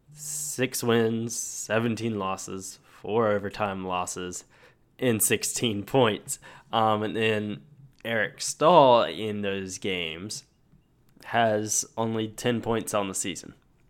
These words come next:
You know, he's not having a great season, to say the least. Um, and that was something, you know, I took into consideration, you know, you know, when looking at this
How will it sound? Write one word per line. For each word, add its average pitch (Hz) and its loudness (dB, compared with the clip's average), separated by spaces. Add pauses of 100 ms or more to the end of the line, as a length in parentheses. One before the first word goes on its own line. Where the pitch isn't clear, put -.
(160)
You 95 -6
know, 92 -2
he's 101 -8
not 95 -6 (540)
having 120 0
a 110 0
great 104 -2
season, 90 -8
to 92 -6 (580)
say - -2
the 98 -2
least. 117 -2
Um, 104 0
and 113 0
that 143 8
was 170 4
something, 180 2
you 160 4
know, 160 6
I 147 6
took 139 -6
into 117 -2 (120)
consideration, 117 -2
you 107 0
know, 104 0 (1080)
you 127 -2
know, 117 2
when 110 0
looking 123 -2
at 90 -4
this 82 -6